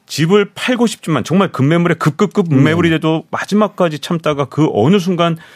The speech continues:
Speaker 1: 이 티핑 포인트,
Speaker 2: 음.
Speaker 1: 정말 임계점을 딱 넘어서는 순간 매물이 많이 나와서
Speaker 2: 음.
Speaker 1: 오히려 이 부동산 시장에 훨씬 더 하락폭을
Speaker 2: 음.
Speaker 1: 키우는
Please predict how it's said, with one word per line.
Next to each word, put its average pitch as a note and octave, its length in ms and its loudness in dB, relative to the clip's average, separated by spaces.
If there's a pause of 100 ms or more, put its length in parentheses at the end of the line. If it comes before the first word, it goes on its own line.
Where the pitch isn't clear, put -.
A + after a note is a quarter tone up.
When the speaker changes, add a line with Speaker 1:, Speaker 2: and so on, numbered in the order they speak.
(160)
Speaker 1:
이 A#2 120 -6
티핑 - 320 0
포인트, - 340 -4
Speaker 2:
음. - 60 -8
Speaker 1:
정말 B2+ 340 -2
임계점을 F3 560 0
딱 F#3 220 0
넘어서는 C#3+ 580 0
순간 C3 420 -6
매물이 A2+ 380 -4 (240)
많이 F3+ 260 0
나와서 G#2 340 0
Speaker 2:
음. A2 120 2
Speaker 1:
오히려 G#2 280 2 (440)
이 F#2+ 180 -8
부동산 A#2+ 360 -4
시장에 G2+ 320 -8
훨씬 - 340 -10
더 - 80 -4
하락폭을 A2 460 -2
Speaker 2:
음. - 20 -14
Speaker 1:
키우는 A2+ 480 -4